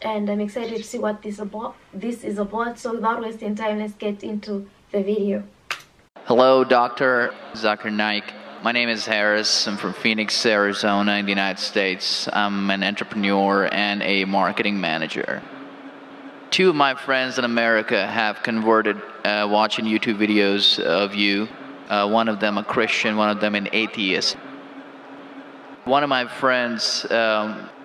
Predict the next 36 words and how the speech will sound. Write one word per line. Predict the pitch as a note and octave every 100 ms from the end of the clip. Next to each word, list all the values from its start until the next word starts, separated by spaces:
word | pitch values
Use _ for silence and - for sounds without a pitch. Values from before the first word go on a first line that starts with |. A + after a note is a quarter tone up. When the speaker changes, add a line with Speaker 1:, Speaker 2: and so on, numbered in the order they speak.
| -
Speaker 2:
presented | C3 A#2 B2 A#2+
me | A#2 A#2 A2
with | G#2+ G#2+ G#2+
how | G#2+ A#2 A#2
to | A#2
deal | G#2+ A2 A2
with | G#2+ G#2+
an | G#2+
atheist | G#2 G#2+ A#2+ A2 A2 - -
D | A#2 A2+
V | G#2+ G#2
D | G2+ G#2 G2+ G2 - -
of | G2 G#2+ G#2 - - - -
yours, | A2+ G#2 F#2+ - - - - -
which | A2+ G#2+
I | G#2+
did | G#2
watch. | F2+ E2+ D2+ D2+ - - - - - - -
Um, | A2+ A2 A2
but | B2+
that | B2+ B2+
didn't | B2 B2 A#2+
answer | B2 A#2+ -
my | A2+
question. | G2+ B2 G#2 - A#2+ - - -
And | A#2+
I've | B2
asked | B2+ C3+
this | - B2+
question | C3+ B2 C3
to | A#2
a | A2 A#2
lot | B2
of |
people | B2 A#2+ A#2+ A#2
with | A2+